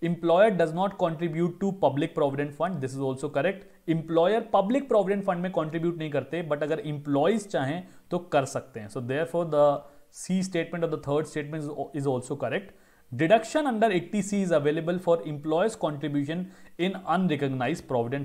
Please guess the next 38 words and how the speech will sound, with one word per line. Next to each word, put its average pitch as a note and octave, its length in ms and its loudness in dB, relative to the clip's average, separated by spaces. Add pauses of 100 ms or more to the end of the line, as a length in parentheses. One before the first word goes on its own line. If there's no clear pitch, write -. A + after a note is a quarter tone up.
(120)
fund। G#2+ 200 -4
This C#3+ 160 -6
is E3+ 140 -8
incorrect। D3 680 -2
जो F#3+ 60 2
आपको G3 200 4
डिडक्शन G3+ 440 0
प्रोवाइड F#3 340 2
की F#3 100 -4
जाती D#3 280 2
है, F#3 60 2
वो E3 120 0
आपको E3 280 4
एम्प्लॉइज D#3 800 2
की A#3 140 -2
कंट्रीब्यूशन E3+ 580 -4
पे D#3+ 80 -4
प्रोवाइड C#3+ 340 0
की C#3 100 -8
जाती C3 300 -2
है G#3+ 200 -2
and - 380 -8
ना C#3 200 0
कि F3+ 280 -6
एम्प्लॉयर्स B2 760 0
की - 120 -16
पे। - 140 -20
So - 400 -12
therefore D3+ 280 0
जो E3 120 0
D D#3+ 220 0
स्टेटमेंट F3+ 420 -4
है, F#3 60 0
वो D3 140 2
हमारा C#3 220 2
इनकरेक्ट C3 460 -2
हो C#3 60 -2
जाएगा। C3 400 0